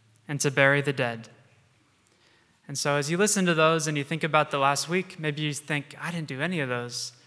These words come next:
But if you're a parent, you might have done all of those, or just about all of them. So you definitely fed the hungry. What would your children do without you? Uh, you gave drink to the thirsty.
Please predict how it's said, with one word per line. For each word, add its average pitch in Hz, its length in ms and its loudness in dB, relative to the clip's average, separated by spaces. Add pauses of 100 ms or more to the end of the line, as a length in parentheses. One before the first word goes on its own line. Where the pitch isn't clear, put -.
(440)
But 135 80 -4
if 127 100 -6
you're 139 120 2
a 135 40 -2
parent, 196 340 6 (480)
you 165 260 -2
might 165 180 4
have 156 100 0
done 147 180 0
all 151 340 0
of 123 80 -8
those, 123 280 -10 (160)
or 143 140 -2
just 160 180 -2
about 143 220 4
all 117 160 -2
of 113 60 -12
them. 120 160 -18 (580)
So - 160 -8
you 131 160 -2
definitely 170 320 4
fed 160 240 4
the 170 100 4
hungry. 165 520 0 (120)
What 151 120 -4
would 151 120 -2
your 160 80 -2
children 160 340 -2
do 156 160 -2
without 156 340 -6
you? 175 220 -6 (540)
Uh, 131 80 -8
you 135 160 -4
gave 147 220 0
drink 156 220 -2
to 160 100 -4
the 151 100 0
thirsty. 165 680 -2